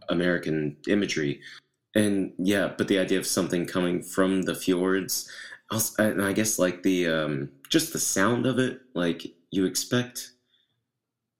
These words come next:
you expect something scary to come from the forest, but it's not the forest, it's the fjords. You expect, and I, I guess, like, it is, like, I, I, I said Norway because in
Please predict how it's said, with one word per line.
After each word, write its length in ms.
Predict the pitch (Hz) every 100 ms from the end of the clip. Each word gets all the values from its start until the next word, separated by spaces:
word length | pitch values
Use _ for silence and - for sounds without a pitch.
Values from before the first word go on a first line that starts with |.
| _ _ _
you 120 | 104
expect 400 | 98 - - -
something 400 | - 113 107 98
scary 480 | 92 - 92 92 92
to 140 | - 90
come 280 | - 85 80
from 380 | - 87 85
the 100 | 78
forest, 720 | - - 82 113 151 160 - -
but 140 | 85
it's 180 | 71 -
not 140 | 62
the 60 | -
forest, 400 | - 123 123 -
it's 160 | - -
the 80 | -
fjords. 800 | - 104 104 101 98 - -
You 100 | 76
expect, 580 | 67 - - 73 - - - - - - 98
and 80 |
I, 200 | 107 80
I 40 | 95
guess, 280 | 98 95 92
like, 200 | 90 92
it 80 |
is, 180 | 98 95
like, 280 | 87 78 69
I, 220 | 69 73 -
I, 180 | 73 71 - _ _ _ _
I 40 | -
said 220 | 95 90
Norway 580 | 92 98 85 76 76 73 - - _ -
because 640 | - 80 67 67 - - 85
in 440 | 78 73 67